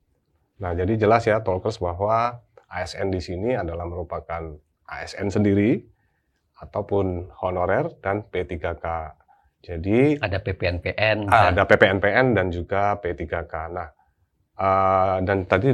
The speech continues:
Speaker 1: juga sempat dijelaskan bahwa untuk mengikuti pelatihan ini ada penugasan, karena penugasan itu merupakan suatu mandat.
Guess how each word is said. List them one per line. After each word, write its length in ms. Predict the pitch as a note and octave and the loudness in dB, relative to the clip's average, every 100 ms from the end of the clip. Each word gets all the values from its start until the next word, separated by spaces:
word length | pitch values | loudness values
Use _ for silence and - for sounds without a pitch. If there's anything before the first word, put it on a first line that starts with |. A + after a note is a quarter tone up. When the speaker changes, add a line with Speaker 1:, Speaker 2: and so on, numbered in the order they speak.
| G#2 | 0
Speaker 1:
juga 240 | F2+ F#2+ F#2 | -2 -2 -2
sempat 240 | G2 F#2+ | -4 -4
dijelaskan 480 | F2+ E2+ E2+ C3 A#2+ | -4 -6 -8 -8 -6
bahwa 480 | E2+ F2 A#2+ C#3+ - - | -6 -4 -4 -4 -10 -14
untuk 240 | F#2+ C#3 | -6 -2
mengikuti 320 | A#2+ G2+ A2 | -2 -2 -6
pelatihan 400 | A2 G2 F#2 F#2+ | -2 -2 -2 -6
ini 240 | F#2 G#2 B2+ | -4 -4 -4
ada 480 | F#2 F#2 G2+ A2 | -4 -4 -4 -6
penugasan, 720 | - F#2 E2+ E2+ E2+ - F2+ D#2+ | -4 -4 -4 -6 -8 -8 -10 -10
karena 240 | F2+ G2 | -10 -6
penugasan 480 | G2 F2+ F2+ - F2+ | -4 -4 -8 -10 -12
itu 280 | F2+ - B2+ | -12 -4 -2
merupakan 640 | B2+ F#2 - - - F#2+ | -2 -4 -10 -14 -10 -8
suatu 320 | F#2+ D#2+ D#2 F2+ | -8 -12 -10 -6
mandat. 480 | F#2 G#2 G2 - | -2 2 2 0